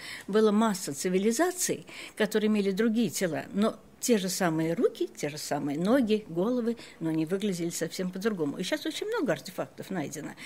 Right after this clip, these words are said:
которые наука либо уничтожает, как кто-то сказал, или прячет. И прячет далеко. Но если покопаться в интернете, то всё можно увидеть. Там щас уже я лично видела, как, э,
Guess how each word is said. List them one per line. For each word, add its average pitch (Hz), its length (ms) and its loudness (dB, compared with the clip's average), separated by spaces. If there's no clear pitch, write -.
которые 185 500 2
наука 175 460 2
либо 147 460 0
уничтожает, 160 920 -2
как 320 200 -6
кто-то 302 360 -8
сказал, 320 480 -2
или 214 400 4
прячет. 262 460 -2
И 180 120 2
прячет 180 480 2
далеко. 254 460 -2
Но 220 100 2
если 247 500 6
покопаться 208 520 -2
в 190 60 -4
интернете, 302 640 -2
то 190 100 -2
всё 233 180 0
можно 247 320 4
увидеть. 349 560 0
Там 190 340 2
щас 285 300 2
уже 180 220 2
я 196 240 4
лично 185 400 -2
видела, 233 400 0
как, 190 420 -6
э, 170 280 -4